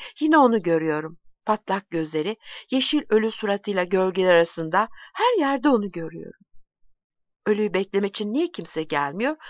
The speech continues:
anlamadım. Gelenler biziz, dedem, mama ve dedeme iş gören dört Guajiro yerlisi.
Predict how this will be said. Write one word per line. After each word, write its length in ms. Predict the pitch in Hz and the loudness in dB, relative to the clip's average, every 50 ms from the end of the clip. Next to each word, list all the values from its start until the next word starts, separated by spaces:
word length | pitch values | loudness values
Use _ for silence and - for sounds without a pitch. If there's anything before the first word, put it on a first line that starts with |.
| - - - | -16 -6 0
anlamadım. 640 | - 277 277 285 285 294 247 214 185 165 170 180 - _ _ _ - - - - - - - | 0 2 2 2 0 -2 -2 -2 -4 -6 -8 -10 -10 _ _ _ -20 -20 -18 -18 -18 -8 -2
Gelenler 560 | - 311 311 330 339 320 311 330 427 480 494 480 - | 0 2 4 6 4 4 4 4 4 4 4 2 0
biziz, 320 | 466 392 294 247 226 220 - - - | 0 -2 0 -2 -8 -10 -10 -2 4
dedem, 440 | 262 247 220 175 180 185 208 240 285 | 4 4 6 6 4 4 4 4 4
mama 560 | 277 240 220 202 190 175 165 165 196 254 339 349 | 2 2 4 4 4 4 4 2 2 2 2 2
ve 200 | 277 233 214 202 | 0 0 2 2
dedeme 440 | 220 220 180 208 208 214 208 196 - _ _ - - - | 0 2 2 2 0 0 -2 -4 -6 _ _ -14 -8 -6
iş 180 | - - - | -6 -4 -4
gören 460 | - - 160 165 175 214 240 247 226 208 | -2 -2 0 4 6 6 6 6 8 8
dört 220 | 240 214 226 - - - _ _ _ _ - - - - - | 8 8 6 4 -2 -18 _ _ _ _ -20 -20 -12 -2 4
Guajiro 640 | 247 247 233 226 220 196 208 214 180 175 165 - - | 6 6 6 6 4 4 0 0 2 0 0 -2 -4
yerlisi. 640 | - 185 170 - - - - 190 - - - - | -8 -6 -4 -4 -4 -4 -6 -10 -12 -12 -12 -12